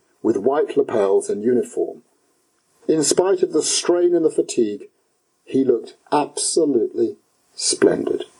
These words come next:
They made their way to the Hofburg Palace through large crowds, overcome with, as she puts it, "a spontaneous and heartfelt outburst of joy." Seyss-Inquart and his wife and a number of others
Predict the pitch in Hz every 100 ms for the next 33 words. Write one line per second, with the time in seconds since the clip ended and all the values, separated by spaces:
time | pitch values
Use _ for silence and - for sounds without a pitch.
0 | - - _ - - - - - - -
1 | 131 143 156 - 143 143 135 127 123 123
2 | 131 123 - 101 - - 165 190 208 -
3 | - 190 220 208 - - 160 156 147 139
4 | - - - - 127 147 135 - 151 139
5 | 135 131 147 143 123 _ _ _ - 123
6 | - 349 - 123 - 127 226 - _ _
7 | - 135 - - 143 139 - 175 170 165
8 | - - 120 - 151 143 143 143 139 -
9 | - 117 - 113 101 - 117 - - 151
10 | 107 - - _ _ _ _ - - -
11 | - - 156 - 151 139 143 127 107 95
12 | 92 107 156 156 - 101 107 127 123 139
13 | 165 156 147